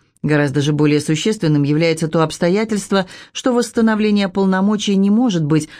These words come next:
осуществлено, поскольку равные полномочия наших министров не были переданы Аббас Мирзой его представителю Мирзе Джафару. Я сам привезу наш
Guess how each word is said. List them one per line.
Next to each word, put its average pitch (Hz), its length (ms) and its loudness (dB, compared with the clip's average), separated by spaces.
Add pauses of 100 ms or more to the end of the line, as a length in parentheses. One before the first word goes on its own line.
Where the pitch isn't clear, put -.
осуществлено, 175 880 0
поскольку 151 720 0
равные 135 480 0
полномочия 135 640 0 (240)
наших 143 400 0
министров 151 580 0 (280)
не 190 260 2
были 196 240 0
переданы 185 520 0
Аббас 156 500 0
Мирзой 160 500 0 (220)
его 196 300 0
представителю 196 920 0 (160)
Мирзе 185 420 0
Джафару. 165 640 -2 (380)
Я 147 260 0
сам 170 360 0
привезу 143 520 0 (280)
наш 156 420 0